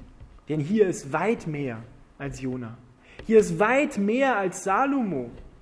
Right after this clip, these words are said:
Die Königin von Äthiopien ist gekommen, von Saba, und wollte Salomos Weisheit sehen und hören. Und sie hat vertraut, hat Gott gefunden. Und hier ist weit mehr, sagt Jesus. Hier besteht die größere Chance für euch,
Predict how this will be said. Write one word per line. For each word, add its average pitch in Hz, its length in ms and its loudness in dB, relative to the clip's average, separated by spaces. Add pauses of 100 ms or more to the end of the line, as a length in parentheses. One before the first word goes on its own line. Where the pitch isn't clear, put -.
(140)
Die 156 60 -6
Königin 240 440 0
von 214 180 -2
Äthiopien 220 540 -2
ist 220 200 -6
gekommen, 233 520 -4
von 160 160 -8
Saba, 202 480 -4 (800)
und 165 120 -6
wollte 190 220 2
Salomos 185 500 0
Weisheit 175 460 -2
sehen 190 380 -4
und 151 160 -8
hören. 170 520 -6
Und 147 200 -10
sie 147 160 -10
hat 165 240 -8
vertraut, 175 640 -12 (880)
hat 143 200 -16
Gott - 240 -8
gefunden. 180 680 -10 (1500)
Und 147 100 -8
hier 147 160 2
ist 131 180 -6
weit 170 320 0
mehr, 139 280 -2
sagt 123 240 -8
Jesus. 120 280 -12
Hier 147 200 -6
besteht 175 440 -4
die 170 120 -6
größere 247 640 0
Chance 226 460 0
für 175 160 -2
euch, 185 300 -4